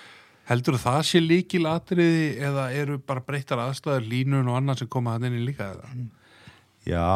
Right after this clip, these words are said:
Speaker 3: já, ég held að, sko, allt skiptir máli og ég, Landsvirkjun kom nú tvívegis í, að þessu, uh, hérna, það var nú ein slepping þarna níutíu og þrjú, fjögur og svo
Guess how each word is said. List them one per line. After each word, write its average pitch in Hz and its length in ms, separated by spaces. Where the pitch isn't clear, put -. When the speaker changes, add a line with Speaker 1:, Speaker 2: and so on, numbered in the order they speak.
Speaker 3:
já, 80 80
ég 85 320
held 95 240
að, 90 160
sko, - 240
allt 113 240
skiptir - 480
máli 113 400
og 82 160
ég, 90 220
Landsvirkjun 104 580
kom 117 280
nú 104 100
tvívegis 113 760
í, - 260
að 107 320
þessu, 117 240
uh, 87 460
hérna, 90 400
það 82 180
var 80 80
nú 80 80
ein 82 200
slepping 87 400
þarna 85 300
níutíu 87 640
og 85 160
þrjú, - 260
fjögur 87 400
og 82 80
svo 90 220